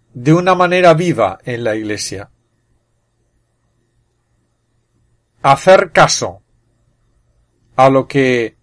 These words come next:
la experiencia antropológica de la Iglesia nos muestra, para evitar los vicios y abrazar las virtudes, para entendernos a nosotros mismos capaces de mejorar nuestras vidas,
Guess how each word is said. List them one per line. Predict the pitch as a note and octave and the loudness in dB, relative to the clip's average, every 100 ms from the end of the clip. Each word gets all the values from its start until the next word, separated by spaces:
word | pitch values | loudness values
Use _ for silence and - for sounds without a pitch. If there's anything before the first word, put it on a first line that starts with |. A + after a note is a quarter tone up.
| _ | _
la | B2+ C3+ | 0 4
experiencia | C3 - - C#3 C3+ D#3+ F#3 - F#3 E3+ | 4 0 -2 0 2 0 -2 -2 0 2
antropológica | D#3+ D#3 D#3 D#3+ D#3 D#3 D#3+ D3+ D#3+ | 0 0 0 2 2 2 0 2 4
de | D3+ | 4
la | D3+ | 2
Iglesia | C#3+ E3+ F3+ - G3 F#3+ | 2 0 -2 -2 -4 -4
nos | F#3 F3 | -4 -6
muestra, | E3 B2 - G#2 F#2 _ _ _ _ _ _ _ _ _ _ _ _ _ _ _ _ _ _ _ _ _ _ _ _ _ | -6 -6 -6 -10 -12 _ _ _ _ _ _ _ _ _ _ _ _ _ _ _ _ _ _ _ _ _ _ _ _ _
para | C#3+ C3+ C3 B2 A2+ _ _ _ _ _ _ _ - | 2 4 4 4 0 _ _ _ _ _ _ _ -8
evitar | C3+ B2+ B2+ D3 D3 | -6 -4 2 4 4
los | D#3+ D3 | 2 0
vicios | F3+ E3 A3 G#3+ A#3+ - - _ _ _ _ _ _ _ | -4 -6 0 0 0 -8 -18 _ _ _ _ _ _ _
y | D3+ E3 - | 0 0 2
abrazar | D3 D3 D3 - D#3 D#3 | 2 4 2 4 4 4
las | D#3+ D3 D#3 | 2 0 0
virtudes, | D3+ C#3+ B2+ G#2 F#2+ - - _ _ _ _ _ _ _ _ _ _ _ _ _ _ _ - _ _ _ - | -4 -2 -6 -6 -8 -12 -16 _ _ _ _ _ _ _ _ _ _ _ _ _ _ _ -20 _ _ _ -6
para | - C#3 C3+ | 2 4 4
entendernos | C3+ C#3+ C#3+ D#3+ G#3+ A3 A3 G3 | 0 0 2 4 2 2 -2 0
a | |
nosotros | F3 D#3+ F3+ F3 D3+ | 0 0 0 -2 -4
mismos | E3+ F#3 - A3 A3 | -4 -8 -6 -6 -4
capaces | - C#3+ - F#3 - G3+ F3+ | 0 0 4 2 2 -6 -4
de | E3+ | -4
mejorar | D3+ D3+ D#3 D3+ | -2 2 4 4
nuestras | D#3 D#3 - D#3+ D3 | 2 -4 -2 -4 -4
vidas, | B2+ G2+ F#2+ - - | -4 -4 -8 -10 -20